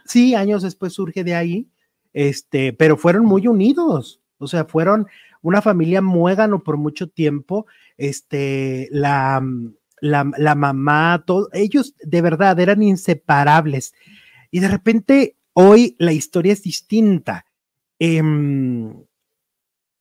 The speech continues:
también, por cierto, en la entrevista, y esto también está polémico, porque Ana siempre ha negado,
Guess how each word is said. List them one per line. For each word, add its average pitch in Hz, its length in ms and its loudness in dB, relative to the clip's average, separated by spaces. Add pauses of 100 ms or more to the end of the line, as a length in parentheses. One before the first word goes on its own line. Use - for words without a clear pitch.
también, 185 720 0
por 151 140 0
cierto, 170 240 -4
en 196 80 2
la 175 80 0
entrevista, 151 960 -4 (420)
y 117 160 -14
esto 139 240 -8
también 131 280 -6
está 127 240 -8
polémico, 143 600 -6 (380)
porque 160 240 0
Ana 175 600 2
siempre 190 500 2
ha 190 140 0
negado, 185 600 -2